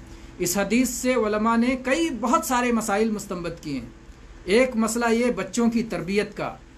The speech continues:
जो रसूलुल्लाह सल्लल्लाहु अलैहि वसल्लम का अंदाज था कि बच्चों को उनका पूरा हक उन्हें बताते थे कि तुम भले बच्चे हो, तुम्हें नज़रअंदाज नहीं किया जा सकता।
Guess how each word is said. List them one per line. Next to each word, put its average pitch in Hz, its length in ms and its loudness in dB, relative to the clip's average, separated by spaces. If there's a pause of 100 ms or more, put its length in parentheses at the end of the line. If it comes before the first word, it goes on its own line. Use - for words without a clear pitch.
(140)
जो 190 160 2
रसूलुल्लाह 190 640 2
सल्लल्लाहु 175 340 -2
अलैहि 185 120 -6
वसल्लम 196 160 -4
का 185 140 -4
अंदाज 175 500 2
था - 280 -10 (880)
कि 196 100 -2
बच्चों 185 480 2
को 247 460 2 (720)
उनका 220 340 4
पूरा 233 600 0 (580)
हक 294 200 2
उन्हें 214 340 2
बताते 175 460 0
थे - 360 -10 (640)
कि 208 80 -6
तुम 233 240 2
भले 190 280 2
बच्चे 277 360 0
हो, 165 240 0 (800)
तुम्हें 190 200 0
नज़रअंदाज 196 640 2
नहीं 214 160 2
किया 285 220 0
जा 254 120 2
सकता। 143 400 -8